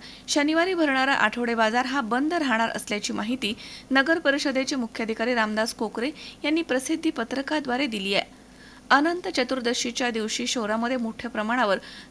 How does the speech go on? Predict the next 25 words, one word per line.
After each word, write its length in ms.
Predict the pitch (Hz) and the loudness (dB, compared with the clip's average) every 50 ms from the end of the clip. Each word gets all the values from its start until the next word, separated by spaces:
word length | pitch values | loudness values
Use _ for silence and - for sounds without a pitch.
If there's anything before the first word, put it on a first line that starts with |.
| - 233 | 0 2
गणेश 340 | 254 254 262 285 330 320 - | 2 4 4 2 0 -2 -2
विसर्जन 560 | 247 233 240 - 262 233 233 214 233 240 254 | -2 -2 -2 0 0 0 2 2 2 2 2
मिरवणूक 460 | 254 226 214 208 208 208 226 262 - | 2 2 0 0 -2 -2 -2 -2 -2
निघणार 340 | 240 220 196 202 220 220 202 | -2 0 0 0 2 2 2
आहे. 100 | 202 - - - - - - - - - | 2 2 0 -6 -14 -20 -20 -20 -8 2
मानाच्या 520 | 233 214 208 208 214 220 226 - 226 226 233 | 4 6 6 6 6 2 2 2 2 2 2
काही 320 | 226 214 208 208 220 220 | 0 -2 -2 -2 -4 -4
गणेश 320 | 226 220 208 208 220 - - | -2 -2 -2 -2 -4 -4 -2
मंडळांच्या 500 | 214 202 202 208 208 208 202 208 - 233 | -2 0 2 2 2 2 0 0 -2 -2
मिरवणुकीचा 640 | 214 208 202 208 208 208 208 - 220 208 - 254 247 | 0 0 -2 -2 -2 -4 -4 -6 -6 -2 0 0 2
मार्ग 300 | 233 214 208 220 220 202 196 190 - - - - - - | 4 4 2 2 2 0 -2 -2 -4 -10 -18 -18 -10 -2
हा 100 | - 302 | 0 2
बाजार 460 | 294 247 254 233 220 214 254 285 311 311 | 6 8 8 8 8 8 4 2 2 2
भरणाऱ्या 480 | 285 262 220 220 220 220 214 226 233 | 0 0 2 2 2 4 4 4 4
नेहरू 360 | 240 233 233 214 226 240 277 | 2 2 0 0 0 -2 -2
चौकामधनं 720 | 277 - 233 208 196 - 240 247 240 240 233 233 247 277 269 | -2 -2 -2 -2 -2 -2 -2 -2 0 -2 -2 0 0 0 0
जातो, 400 | 240 226 202 196 - 196 - - - - - - - - - - | 2 2 0 0 0 -4 -6 -6 -8 -14 -18 -18 -18 -18 -2 2
त्यामुळे 320 | - 226 247 277 254 226 226 - - | 4 4 4 4 2 0 0 2 0
आठवडे 380 | 202 214 - - 269 294 311 | 0 0 0 -4 -4 -4 0
बाजार 320 | 311 285 262 240 247 254 262 | 0 2 2 2 0 0 0
बंद 320 | 226 220 226 240 254 302 | 0 0 0 0 0 0
ठेवण्याचा 500 | 320 311 - 311 294 277 269 277 - 294 | -2 -2 -2 -4 -2 -2 -2 -2 0 0
निर्णय 340 | 277 240 214 214 208 226 247 | 0 0 0 0 -2 -2 -2
घेण्यात 380 | 233 233 247 269 262 214 - | 0 0 2 2 2 4 4
आलाय. 160 | 214 214 214 | 2 2 2